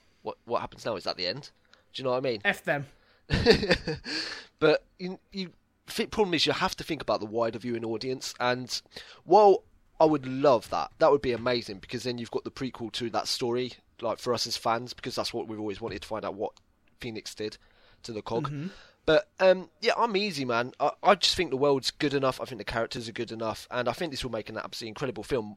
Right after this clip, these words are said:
Speaker 1: And I'm interested to see what they do with the characters, because typically these characters are, like, really massive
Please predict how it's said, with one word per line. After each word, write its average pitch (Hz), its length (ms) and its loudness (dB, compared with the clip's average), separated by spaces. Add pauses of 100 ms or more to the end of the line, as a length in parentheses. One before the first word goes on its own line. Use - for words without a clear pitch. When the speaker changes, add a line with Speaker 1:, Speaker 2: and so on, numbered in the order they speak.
(120)
Speaker 1:
And 143 160 0
I'm 175 120 -2
interested 190 400 -2
to - 40 -14
see 160 240 -4
what 104 140 -6
they 113 120 -2
do 120 200 -6
with 113 140 -8
the - 40 -12
characters, 139 360 -4
because - 240 -4
typically 175 420 -6
these 127 240 -10
characters 110 500 -4
are, 101 40 -8
like, 98 180 -2
really 110 320 -6
massive 117 680 -6